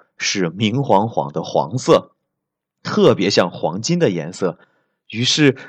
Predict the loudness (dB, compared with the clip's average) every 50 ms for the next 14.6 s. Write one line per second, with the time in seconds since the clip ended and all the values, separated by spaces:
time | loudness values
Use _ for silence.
0 | -20 _ _ _ 0 2 2 2 2 2 2 0 0 -2 -2 -4 -4 -2 -4 -4
1 | -4 0 2 2 2 2 0 _ _ _ -12 -6 -4 -2 0 0 0 2 4 4
2 | 4 4 4 0 -4 -6 -8 -12 _ _ _ -4 -4 -4 -2 -2 -2 -2 -4 -6
3 | -6 -6 -2 2 4 4 4 4 2 -2 -6 -4 -4 -4 -4 -4 -6 -6 -8 -8
4 | -10 _ _ _ _ _ _ _ _ _ _ _ _ _ _ _ _ -10 -6 -4
5 | -4 -2 0 -2 0 2 4 4 4 4 4 2 0 0 0 0 -2 _ _ _
6 | -20 _ _ _ _ _ _ _ 0 2 4 4 4 2 2 -2 0 2 2 2
7 | 2 2 2 4 6 6 6 6 4 -2 -18 -12 -6 -2 -2 -2 -2 -2 -2 0
8 | 0 2 4 4 4 4 4 2 0 -4 -4 -4 0 2 2 4 4 4 2 0
9 | -2 -6 _ _ _ _ _ _ _ _ _ -6 -4 -2 -2 0 2 2 2 0
10 | 0 -6 _ _ _ 2 2 2 4 2 0 -2 0 0 2 4 4 2 2 0
11 | -2 -2 -2 -2 -4 -4 -6 _ _ _ _ -2 -2 0 2 2 2 2 0 -2
12 | -6 -6 -4 -2 0 0 0 0 -2 -4 -6 -6 -4 -2 2 2 4 4 4 2
13 | 2 0 -2 -2 -6 -6 -8 -8 -10 -14 -16 -18 _ _ _ _ _ _ _ _
14 | _ _ _ _ -8 -6 -2 0 0 0 -2